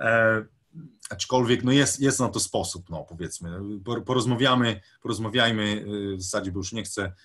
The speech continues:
tutaj trzymać, chcę skończyć to, to, e, to nagranie, bo też się nagrywa, e, i, i, i porozmawiamy, ja wam, ja wam mogę to wytłumaczyć, jak, w jaki sposób to można zrobić.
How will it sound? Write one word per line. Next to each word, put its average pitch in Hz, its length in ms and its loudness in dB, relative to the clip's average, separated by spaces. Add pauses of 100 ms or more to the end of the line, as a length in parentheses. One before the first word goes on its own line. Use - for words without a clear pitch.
(120)
tutaj 101 220 -6
trzymać, - 560 2
chcę - 160 -16
skończyć 98 460 -6
to, 95 340 -4 (100)
to, 92 300 -4 (440)
e, 87 440 -6 (400)
to 98 120 -8
nagranie, 104 540 0
bo 95 100 -4
też - 280 -6
się 107 140 -4
nagrywa, 95 600 0 (500)
e, 90 420 -6 (1160)
i, 87 60 -18 (180)
i, 95 140 -14
i 95 40 -14
porozmawiamy, 107 640 0
ja 98 100 0
wam, 101 220 -2
ja 98 100 -2
wam 95 360 -4
mogę 92 500 -4 (220)
to 92 140 -10
wytłumaczyć, 92 600 -8
jak, 92 200 -4
w 95 60 -20
jaki 95 200 -8
sposób - 320 -16
to 90 100 -14
można 87 280 -8
zrobić. 104 500 -2